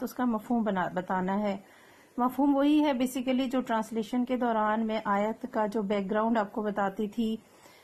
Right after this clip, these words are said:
या उस आयत के नाजिल होने की वजह या उस, जब ये आयत नाजिल हुई तो क्या सूरत हाल थी, तो वो सारी डिटेल जो मैंने आपको ट्रांसलेशन के दौरान बताई है,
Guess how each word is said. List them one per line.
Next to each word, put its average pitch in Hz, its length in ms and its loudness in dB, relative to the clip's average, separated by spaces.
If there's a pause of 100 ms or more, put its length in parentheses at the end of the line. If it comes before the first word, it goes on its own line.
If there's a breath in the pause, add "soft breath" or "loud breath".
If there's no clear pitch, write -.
(140 loud breath)
या 226 340 4
उस 226 300 -2
आयत 220 680 2 (460)
के 226 360 2
नाजिल 220 400 0
होने 220 220 2
की 220 160 -2
वजह 208 300 0
या 214 400 2
उस, 226 320 -4
जब 202 320 0
ये 220 220 0
आयत 214 280 0
नाजिल 214 340 0
हुई 220 260 0 (480 loud breath)
तो 269 80 2
क्या 254 220 2
सूरत 226 360 0
हाल 208 300 2
थी, 240 180 0
तो 240 120 -2
वो 240 220 0
सारी 247 380 0
डिटेल 233 380 0
जो 240 100 -2
मैंने 214 220 -2
आपको 208 240 -4
ट्रांसलेशन 220 560 -2
के 226 120 -2
दौरान 196 340 0
बताई 202 360 0
है, 247 220 0